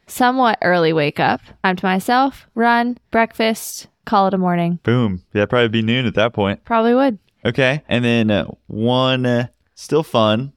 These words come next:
Speaker 2: a question of more importance.
Speaker 1: Okay.
Speaker 2: What's one positive impact you wanna have on Greenville while living here?
Speaker 1: Um, okay, I have it for you. So I love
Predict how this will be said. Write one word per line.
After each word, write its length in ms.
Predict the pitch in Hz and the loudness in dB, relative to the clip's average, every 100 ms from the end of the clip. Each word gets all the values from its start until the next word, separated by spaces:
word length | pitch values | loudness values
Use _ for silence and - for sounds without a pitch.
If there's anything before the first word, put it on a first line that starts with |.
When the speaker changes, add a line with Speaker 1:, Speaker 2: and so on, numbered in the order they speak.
| - | -8
Speaker 2:
a 60 | |
question 420 | 117 185 180 - 160 | -2 -2 -2 -2 -2
of 140 | 123 | -2
more 260 | 131 135 135 | -2 0 0
importance. 460 | 127 120 101 87 | -2 0 0 0
Speaker 1:
Okay. 300 | 220 226 180 202 _ _ | -2 -2 -4 -4 _ _
Speaker 2:
What's 300 | - 135 - | -2 -2 -2
one 680 | - 110 117 117 117 120 117 _ | -6 -2 0 2 2 0 -4 _
positive 560 | - - 113 120 127 117 | -8 0 0 0 -2 -2
impact 760 | - 120 113 101 85 - - - | -4 -4 -2 0 -2 -4 -14 -16
you 180 | - 98 | -6 -2
wanna 220 | 101 98 | 0 0
have 260 | 95 90 92 | 0 0 0
on 160 | 92 85 | -2 -2
Greenville 600 | 87 90 90 78 50 - _ _ | -2 -2 -2 -2 -4 -6 _ _
while 240 | 92 85 | -2 0
living 300 | 85 87 85 | 2 0 -2
here? 360 | 92 82 52 107 - _ _ _ _ - | -6 -6 -6 -10 -18 _ _ _ _ -2
Speaker 1:
Um, 480 | 240 240 233 240 262 _ _ _ _ _ _ _ _ _ _ | 2 2 2 -2 -6 _ _ _ _ _ _ _ _ _ _
okay, 320 | 247 302 240 233 | 0 2 2 2
I 80 | 247 | 0
have 220 | 262 226 | 0 0
it 100 | - | -2
for 200 | - 208 | -2 0
you. 240 | 202 208 - | 2 0 -2
So 480 | - 247 226 214 202 | -2 2 4 4 2
I 160 | - 233 | 0 0
love 420 | 220 220 233 254 | 2 4 4 0